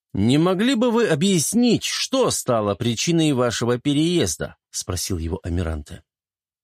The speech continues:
Видите ли, накануне вечером мы с ним пошли в гараж. Там было темно, нам надо было разгрузить кое-какие материалы,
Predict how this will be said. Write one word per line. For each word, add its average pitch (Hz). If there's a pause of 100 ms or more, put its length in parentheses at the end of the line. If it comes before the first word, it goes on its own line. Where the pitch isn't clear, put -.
(140)
Видите 139
ли, 67
накануне 147
вечером 190
мы 165
с -
ним 180
пошли 165
в 151
гараж. 156 (320)
Там 117
было 123
темно, 131
нам 110
надо 123
было 123
разгрузить 120
кое-какие 127
материалы, 151